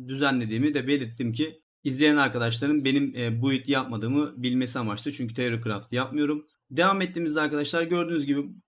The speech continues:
bu kısımda kullanmış olduğumuz yetenekleri, hemen yetenekleri vermek için buradan şöyle biraz da büyütürseniz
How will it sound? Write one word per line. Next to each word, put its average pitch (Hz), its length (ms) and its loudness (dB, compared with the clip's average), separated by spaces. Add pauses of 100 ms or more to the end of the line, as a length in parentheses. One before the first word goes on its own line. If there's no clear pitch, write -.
(140)
bu 180 100 -6
kısımda 160 560 0 (240)
kullanmış 143 420 2
olduğumuz 151 300 0
yetenekleri, 151 720 0 (440)
hemen 143 300 4
yetenekleri 139 540 0
vermek 143 360 4
için 147 400 -2
buradan 135 680 -4 (120)
şöyle 127 200 -6
biraz 131 240 0
da 135 100 -4
büyütürseniz 131 720 -4